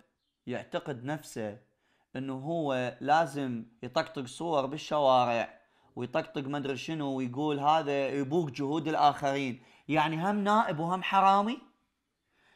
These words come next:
هذا بوق، هذا بوق جهود مدير البلدية، هذا بوق جهود مدير أمانة بغداد، هذا بوق جهود مد-، محافظة بغداد، هذا مو شغلك.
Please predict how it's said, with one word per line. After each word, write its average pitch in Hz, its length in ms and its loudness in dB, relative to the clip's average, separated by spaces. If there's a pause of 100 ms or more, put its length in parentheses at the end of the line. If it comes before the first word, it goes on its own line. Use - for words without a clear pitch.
(140)
هذا 196 260 8
بوق، 233 480 12 (680)
هذا 214 280 12
بوق 247 280 10
جهود 233 420 4
مدير 247 380 2
البلدية، 247 960 10 (380)
هذا 226 300 12
بوق 247 300 12
جهود 254 360 2
مدير 247 480 4
أمانة 262 300 10
بغداد، 247 800 12 (200)
هذا 233 300 10
بوق 277 260 12
جهود 240 520 2
مد-، 233 260 -2
محافظة 247 680 6
بغداد، 247 760 12 (680)
هذا 294 180 8
مو 320 180 2
شغلك. 330 720 12